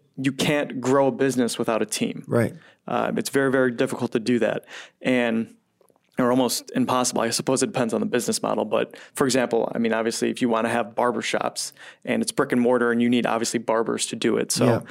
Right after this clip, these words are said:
Speaker 1: uh, in this, in this case, and I always kind of have,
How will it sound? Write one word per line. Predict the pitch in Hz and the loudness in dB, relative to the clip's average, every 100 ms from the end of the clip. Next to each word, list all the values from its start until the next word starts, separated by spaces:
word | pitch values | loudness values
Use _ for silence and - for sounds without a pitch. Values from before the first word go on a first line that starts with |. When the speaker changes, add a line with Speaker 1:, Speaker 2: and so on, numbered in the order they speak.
| - - - - | -16 -14 -12 -4
Speaker 1:
uh, | 120 120 127 | 0 0 2
in | 143 | 2
this, | 143 135 - - - | 2 2 -2 -6 -4
in | 139 | 2
this | 147 147 | 2 2
case, | 139 123 - - - - - _ _ _ _ | 2 2 0 -8 -18 -20 -20 _ _ _ _
and | - 139 | 0 2
I | 156 | 2
always | - 170 185 160 131 - - - _ | 4 6 6 6 4 -2 -8 -18 _
kind | - 156 | -2 0
of | |
have, | 147 135 | 2 0